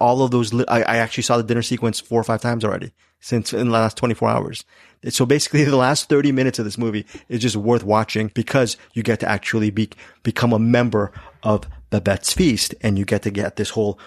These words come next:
really subtle discussion about the sacred and the profane, about art versus religion, faith,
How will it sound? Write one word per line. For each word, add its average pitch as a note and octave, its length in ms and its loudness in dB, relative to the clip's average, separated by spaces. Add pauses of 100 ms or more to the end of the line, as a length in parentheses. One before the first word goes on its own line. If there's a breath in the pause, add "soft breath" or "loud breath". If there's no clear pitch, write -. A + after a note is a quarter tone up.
(120)
really B2 240 2
subtle C3 640 0 (220 loud breath)
discussion A2 480 0
about G2+ 280 0 (300 soft breath)
the G#2+ 80 -2
sacred A2 480 2
and G#2 100 -2
the F2 60 -8
profane, G#2+ 640 -2 (340 loud breath)
about G2 380 -4 (220)
art A2 400 2 (140)
versus G#2 360 0
religion, G#2 640 2
faith, - 720 -2